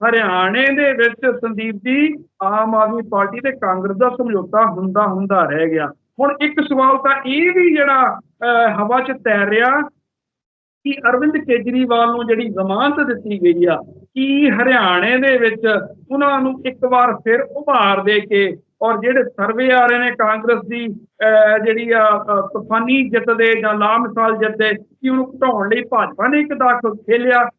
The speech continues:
ਇਹ ਵੀ ਆਪਣੇ ਆਪ ਦੇ ਵਿੱਚ ਇੱਕ ਸਵਾਲ ਉੱਠ ਰਿਹਾ। ਅਹ, ਮੈਨੂੰ ਲੱਗਦਾ ਕਿ, ਅਹ, ਇਸ ਮਹੀਨੇ ਕਾਫੀ ਕੁਝ ਤੈਅ ਹੋਣ ਵਾਲਾ, ਉਸ ਤੈਅ ਹੋਣ ਵਾਲੇ ਵਿੱਚ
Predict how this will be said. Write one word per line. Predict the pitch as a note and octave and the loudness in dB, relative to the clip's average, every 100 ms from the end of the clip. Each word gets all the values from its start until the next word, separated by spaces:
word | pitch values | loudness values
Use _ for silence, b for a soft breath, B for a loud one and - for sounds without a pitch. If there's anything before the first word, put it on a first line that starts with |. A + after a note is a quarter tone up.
| _ | _
ਇਹ | C#4 D#4 | -6 -2
ਵੀ | D4+ | 0
ਆਪਣੇ | B3+ A#3+ B3 | 0 0 0
ਆਪ | A#3 A3 | 0 2
ਦੇ | A3 | 0
ਵਿੱਚ | A3 A3 - | 0 -10 -16
ਇੱਕ | A3 A#3 | -8 -8
ਸਵਾਲ | - F#3 F3 E3+ F#3+ A3 B3 - - | -6 -6 -2 0 2 0 -2 -10 -4
ਉੱਠ | C#4+ - | -4 -2
ਰਿਹਾ। | G3 F3 D3+ | 0 0 0
ਅਹ, | - _ _ B3+ B3 | -6 _ _ 2 2
ਮੈਨੂੰ | B3+ D#4+ | 4 2
ਲੱਗਦਾ | D4+ C4+ D#4 | 2 2 0
ਕਿ, | D#4 | 2
ਅਹ, | D#4 D4+ C#4 C4 B3 B3 B3 | 0 0 0 2 2 2 0
ਇਸ | C#4+ D4 D#4+ | 0 0 0
ਮਹੀਨੇ | D#4+ B3 A3+ B3 B3+ | 2 2 0 0 0
ਕਾਫੀ | A#3+ G#3 G#3 C#4 | 0 -2 -2 -4
ਕੁਝ | C#4+ B3 - | -4 -8 -2
ਤੈਅ | B3 C4 | 2 2
ਹੋਣ | A3+ A#3 | 0 -2
ਵਾਲਾ, | G#3+ G#3+ A3 A3+ A3+ _ _ | 0 2 4 2 -2 _ _
ਉਸ | B3 C#4 D4 D4 D4 D4 - | -2 2 2 2 0 -2 2
ਤੈਅ | C#4+ E4+ A#3 | 2 2 0
ਹੋਣ | B3+ B3+ | -2 -2
ਵਾਲੇ | A#3+ A#3 A#3+ | 0 2 2
ਵਿੱਚ | A#3+ - A#3+ A3+ | 2 2 0 0